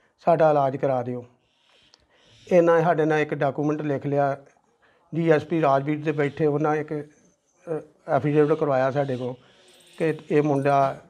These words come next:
ਮੁੰਡੇ ਦਾ ਇਲਾਜ ਕਰਾਉਣ ਜਾਏਗੀ ਤੇ ਤੁਸੀਂ ਸਾਰਾ ਖਰਚਾ ਤੁਸੀਂ ਲਾਓਗੇ, ਮੁੰਡੇ ਦਾ ਇਲਾਜ ਵੀ ਕਰਾਏਗੀ, ਟਿਕਟ ਦਾ ਵੀ ਖਰਚਾ ਤੁਹਾਡਾ ਹੋਏਗਾ,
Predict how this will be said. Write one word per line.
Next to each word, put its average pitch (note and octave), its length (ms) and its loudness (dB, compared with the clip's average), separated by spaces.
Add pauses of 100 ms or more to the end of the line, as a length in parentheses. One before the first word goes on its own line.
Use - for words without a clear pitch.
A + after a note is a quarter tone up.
(120)
ਮੁੰਡੇ C#3+ 220 0
ਦਾ C#3+ 100 6
ਇਲਾਜ C3 240 0
ਕਰਾਉਣ C#3 300 -4
ਜਾਏਗੀ C#3+ 440 -2 (1160)
ਤੇ D#3 380 2 (840)
ਤੁਸੀਂ E3+ 260 -4
ਸਾਰਾ D#3 240 2
ਖਰਚਾ D3+ 300 -4
ਤੁਸੀਂ C#3+ 280 -4
ਲਾਓਗੇ, B2 360 -6 (560)
ਮੁੰਡੇ C#3+ 180 -2
ਦਾ C#3+ 120 0
ਇਲਾਜ C3+ 300 0
ਵੀ D3+ 220 -4
ਕਰਾਏਗੀ, D3+ 560 -2
ਟਿਕਟ D3 360 -4
ਦਾ D#3 120 0
ਵੀ E3 80 -2
ਖਰਚਾ D3+ 300 -4
ਤੁਹਾਡਾ C#3+ 360 -2
ਹੋਏਗਾ, D3 420 0